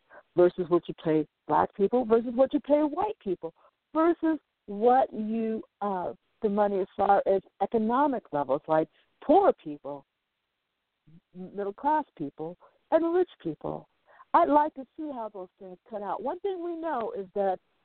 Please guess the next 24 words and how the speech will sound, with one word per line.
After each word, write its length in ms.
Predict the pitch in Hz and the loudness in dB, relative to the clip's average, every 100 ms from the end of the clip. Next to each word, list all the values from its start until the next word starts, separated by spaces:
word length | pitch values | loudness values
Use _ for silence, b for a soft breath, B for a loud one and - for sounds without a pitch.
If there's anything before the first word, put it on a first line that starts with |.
| - | -4
they 100 | 381 | 0
know 240 | 339 269 | 6 6
rich 160 | 262 294 - | 4 -2 -2
people 220 | 285 247 | -2 0
are 80 | 226 | 0
gonna 220 | 220 196 - | 0 -4 -2
fight 240 | 196 185 | -2 -2
'em 80 | 165 | -6
for 120 | - 156 | -8 -8
the 80 | |
money, 360 | 156 156 151 151 _ b b | -6 -8 -8 -10 _ b b
and 160 | - 359 | 4 6
they 120 | 320 | 6
also 320 | 254 262 220 | 4 0 -4
know 160 | 196 185 - | -4 -6 -4
poor 200 | 285 277 | -2 -2
people 420 | - 196 170 165 _ - | -2 -6 -4 -8 _ -8
don't 180 | 220 220 | -4 -4
have 240 | 226 226 220 | -6 -6 -4
enough 320 | 208 226 233 - | -2 -2 -2 -8
to 100 | 151 - | -14 -6
fight, 300 | 143 135 - _ _ _ _ _ _ _ _ _ _ _ _ _ _ _ _ _ _ _ _ | -6 -6 -8 _ _ _ _ _ _ _ _ _ _ _ _ _ _ _ _ _ _ _ _
which 200 | 208 202 | 2 4
is, 120 | 214 | 4